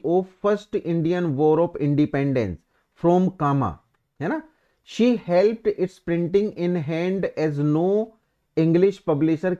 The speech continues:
came forward to publish it." It was banned, it was a banned book, ये banned book थी, "but found its way to India smuggled ingeniously।" समझ रहे हो बच्चों?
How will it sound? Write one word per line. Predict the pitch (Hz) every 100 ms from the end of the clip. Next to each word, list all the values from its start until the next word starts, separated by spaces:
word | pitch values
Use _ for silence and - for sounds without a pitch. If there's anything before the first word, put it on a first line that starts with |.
| 160
came | 165 170
forward | 170 160 160 147
to | 139
publish | 139 135 117
it." | - 180
It |
was | 220 226 - _ -
banned, | 95 156 190 151 87 - _ _ _ _ _ -
it | 165
was | 190 208
a |
banned | 170 123 175 180
book, | 135 107 -
ये | 196
banned | 165 226 240
book | 196 143
थी, | - 123 87 _ _ -
"but | 117 196
found | - - 180 196
its | 190 185 -
way | 180 185
to | 185
India | 160 160 175 185 -
smuggled | - 147 139 120 147 156 135 101 90 _ _
ingeniously।" | 175 180 170 175 170 165 139 - 123 95 - _ _
समझ | 131 156
रहे | 247
हो |
बच्चों? | 247 247 170 -